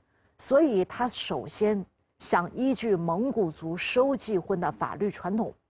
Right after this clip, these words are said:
把梭罗河帖尼改嫁给自己的儿子贵由汗。按照蒙古的法律和习俗，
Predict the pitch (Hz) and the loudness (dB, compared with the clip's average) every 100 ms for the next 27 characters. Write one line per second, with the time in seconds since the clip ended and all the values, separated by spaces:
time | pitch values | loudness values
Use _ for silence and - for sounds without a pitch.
0 | _ _ _ _ _ _ - - - 214 | _ _ _ _ _ _ -20 -6 0 2
1 | - 302 302 196 185 220 214 180 185 - | 4 4 4 0 -2 0 0 0 -2 -4
2 | 147 165 247 214 156 - 208 175 156 123 | -6 -2 0 0 -4 -6 -6 -4 -4 -2
3 | 170 - - _ 277 226 156 135 190 - | -4 -6 -10 _ 0 0 0 -4 -4 -8
4 | - _ _ _ _ _ _ _ _ _ | -18 _ _ _ _ _ _ _ _ _
5 | _ - - _ - 233 208 180 165 185 | _ -20 -20 _ 2 2 4 2 2 -2
6 | 269 196 180 - 175 143 185 170 175 - | -4 -4 -4 -4 -4 -4 -4 -6 -8 -8
7 | 156 - | -10 -12